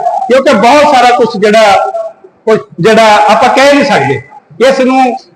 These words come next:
ਆਪਾਂ ਪਬਲਿਕਲੀ ਜਿਹੜਾ ਡਿਕਲੇਅਰ ਨਹੀਂ ਕਰ ਸਕਦੇ। ਸੋ ਜਿਹੜੀ ਫੀਸ ਸੀਗੀ ਉਹਨਾਂ ਨੇ, ਜੋ ਉਹਨਾਂ ਦੀ ਤੁਸੀਂ ਪੜ੍ਹ ਸਕਦੇ ਨੈੱਟ ਤੇ ਵੀ ਕਿੰਨੀ ਕੁ ਉਹਨਾਂ ਦੀ ਫੀਸ ਹੈ ਇੱਕ ਹੀਰਕ ਦੀ। ਸੋ ਉਹ ਜਿਹੜੀ ਕਿਤੇ ਘੱਟ ਜਿਹੜੀ ਫੀਸ ਸੀਗੀ,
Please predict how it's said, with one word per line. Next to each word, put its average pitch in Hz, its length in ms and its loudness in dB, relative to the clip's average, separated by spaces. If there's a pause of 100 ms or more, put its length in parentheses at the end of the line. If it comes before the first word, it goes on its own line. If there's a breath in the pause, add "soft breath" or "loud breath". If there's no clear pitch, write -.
ਆਪਾਂ 254 220 0
ਪਬਲਿਕਲੀ 262 640 0
ਜਿਹੜਾ 220 300 0
ਡਿਕਲੇਅਰ 214 420 0
ਨਹੀਂ 392 140 -2
ਕਰ - 140 0
ਸਕਦੇ। - 380 -6 (320)
ਸੋ 277 180 -2
ਜਿਹੜੀ 262 220 2
ਫੀਸ 277 360 -2
ਸੀਗੀ 247 180 -2
ਉਹਨਾਂ 240 360 0
ਨੇ, 220 260 -2 (260)
ਜੋ 170 120 0 (280)
ਉਹਨਾਂ 277 420 2
ਦੀ 269 140 0
ਤੁਸੀਂ 269 260 -2
ਪੜ੍ਹ 277 280 0
ਸਕਦੇ 240 360 0
ਨੈੱਟ 214 240 0
ਤੇ 214 380 -2 (140)
ਵੀ 240 80 -2
ਕਿੰਨੀ 247 320 0
ਕੁ 247 100 0
ਉਹਨਾਂ 226 180 0
ਦੀ 220 120 0
ਫੀਸ 165 320 -2
ਹੈ - 40 -8 (360)
ਇੱਕ 240 140 -2
ਹੀਰਕ 196 300 0
ਦੀ। 131 240 -4 (420)
ਸੋ 285 140 2
ਉਹ 254 60 -2
ਜਿਹੜੀ 294 420 2
ਕਿਤੇ 262 520 0
ਘੱਟ 208 140 -2
ਜਿਹੜੀ 214 260 0
ਫੀਸ 208 300 -2
ਸੀਗੀ, 196 340 0